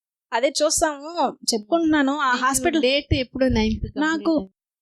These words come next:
Speaker 1: నైన్, ఈ
Speaker 2: నైన్త్.
Speaker 1: ఫిబ్ నైన్త్ కి, నైన్త్ పెట్టింది.
Speaker 2: పెట్టింది. ఓకే,
Speaker 1: మార్చ్
Speaker 2: ఓకే.
Speaker 1: నైన్త్ కి కంప్లీట్ అవుతది.
Speaker 2: కంప్లీట్ అవుతుంది.
Speaker 1: కానీ నాకు
Speaker 2: ఓకే.
Speaker 1: ఫిబ్ ట్వంటీ సిక్స్త్ కే
Speaker 2: ట్వంటీ సిక్స్త్
Speaker 1: బాబు వచ్చేసాడు
Speaker 2: బాబు
Speaker 1: బయట.
Speaker 2: వచ్చేసాడు.
Speaker 1: అదే
Speaker 2: ఓకే
Speaker 1: ఆ
Speaker 2: కదా.
Speaker 1: రోజే రావాలి
Speaker 2: ఆ.
Speaker 1: అని అనుకున్నాను కదా నేను. ఆమెకి
Speaker 2: ఉమ్.
Speaker 1: చెప్పాను, ఆమె నమ్మలేదు.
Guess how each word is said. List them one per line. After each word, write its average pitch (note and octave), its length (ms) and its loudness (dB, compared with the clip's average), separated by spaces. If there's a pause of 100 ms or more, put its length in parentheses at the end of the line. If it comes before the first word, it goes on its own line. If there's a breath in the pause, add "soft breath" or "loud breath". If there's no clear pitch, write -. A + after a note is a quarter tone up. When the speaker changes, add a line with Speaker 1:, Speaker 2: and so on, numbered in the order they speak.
(540)
Speaker 1:
నైన్, D4+ 400 -4
ఈ B3+ 140 0
Speaker 2:
నైన్త్. C4+ 160 2
Speaker 1:
ఫిబ్ C#4 240 2
నైన్త్ D#4+ 480 0
కి, F#4 460 0
నైన్త్ C#4+ 340 4
పెట్టింది. C4 640 2
Speaker 2:
పెట్టింది. G3 500 2
ఓకే, G3+ 180 -10
Speaker 1:
మార్చ్ C4+ 280 2
Speaker 2:
ఓకే. - 180 0
Speaker 1:
నైన్త్ D4+ 340 -2
కి F4+ 100 0
కంప్లీట్ C#4+ 440 2
అవుతది. A#3+ 160 0
Speaker 2:
కంప్లీట్ G#3+ 320 0
అవుతుంది. - 400 -8
Speaker 1:
కానీ D#4+ 180 2
నాకు C#4+ 260 2
Speaker 2:
ఓకే. C4+ 80 0
Speaker 1:
ఫిబ్ C#4+ 260 0
ట్వంటీ C#4+ 320 0
సిక్స్త్ B3 260 -4
కే A#3+ 60 -2
Speaker 2:
ట్వంటీ E4 100 -4
సిక్స్త్ F4 120 -2
Speaker 1:
బాబు A#3+ 240 0
వచ్చేసాడు A#3 480 0
Speaker 2:
బాబు G3+ 60 -4
Speaker 1:
బయట. G3+ 220 -2
Speaker 2:
వచ్చేసాడు. - 720 -6
Speaker 1:
అదే C4+ 80 4
Speaker 2:
ఓకే C#4+ 60 2
Speaker 1:
ఆ C4 160 4
Speaker 2:
కదా. C#4+ 100 2
Speaker 1:
రోజే D4 220 0
రావాలి C4 400 4
Speaker 2:
ఆ. B3+ 40 0
Speaker 1:
అని A#3+ 80 0
అనుకున్నాను A#3 520 0
కదా G#3 220 2
నేను. G#3+ 340 0
ఆమెకి C4+ 360 0
Speaker 2:
ఉమ్. A#3+ 120 0
Speaker 1:
చెప్పాను, D#4 360 2
ఆమె D4 240 2
నమ్మలేదు. C4+ 720 2